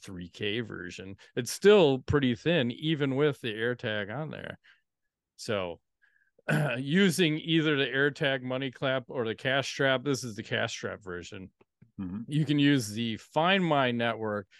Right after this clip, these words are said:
Speaker 1: to find your wallet, and I'll show a little bit of that right here as the overlay plays through.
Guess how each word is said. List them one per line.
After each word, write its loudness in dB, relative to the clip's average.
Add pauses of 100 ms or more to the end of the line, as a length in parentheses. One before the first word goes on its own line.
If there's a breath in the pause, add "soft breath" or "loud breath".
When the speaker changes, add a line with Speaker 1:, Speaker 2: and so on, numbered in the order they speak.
(280 loud breath)
Speaker 1:
to -8
find 2
your -2
wallet, -2
and -6
I'll -6
show -6
a -4
little -2
bit -8
of -12
that -8
right -6
here -6
as -8
the -10
overlay -6 (260 loud breath)
plays -6
through. -4